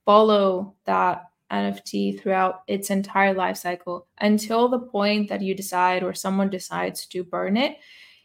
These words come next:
in which case the Orb tokens will go back to that,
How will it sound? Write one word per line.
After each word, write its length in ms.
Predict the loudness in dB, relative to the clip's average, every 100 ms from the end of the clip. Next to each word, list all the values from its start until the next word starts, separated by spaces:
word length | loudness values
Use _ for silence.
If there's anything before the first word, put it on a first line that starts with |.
| 0
in 220 | 2 4
which 340 | 2 0 -4
case 800 | -10 -2 0 0 -2 -6 -10 -14 _ _ _
the 160 | 6 8
Orb 200 | 8 2
tokens 640 | -4 -2 -2 -2 -4 -8 -4
will 140 | -2
go 220 | 0 2 2
back 480 | 4 4 4 0
to 160 | -12 -6
that, 520 | -4 -2 -2 -4 -8